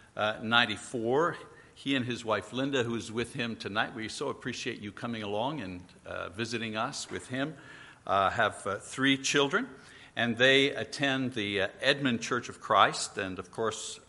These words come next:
uh, as a member there, he's, uh, involved in outreach ministry, of course, counseling and family ministry, which is his specialty.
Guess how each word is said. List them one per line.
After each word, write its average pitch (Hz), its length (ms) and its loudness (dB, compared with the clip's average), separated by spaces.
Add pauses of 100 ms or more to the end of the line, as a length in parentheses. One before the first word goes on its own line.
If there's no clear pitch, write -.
(160)
uh, 101 240 0
as 113 220 2
a 113 60 -2
member 127 320 6
there, 120 220 6
he's, 117 260 -4
uh, 101 240 2
involved 110 400 2
in 104 160 -4
outreach 117 580 2
ministry, 117 480 -2
of - 160 -10
course, 127 400 0 (500)
counseling 120 520 0
and 98 100 -4
family 110 480 -4
ministry, 101 460 -8
which 95 260 -10
is 95 200 -10
his - 340 -12 (140)
specialty. 95 840 -8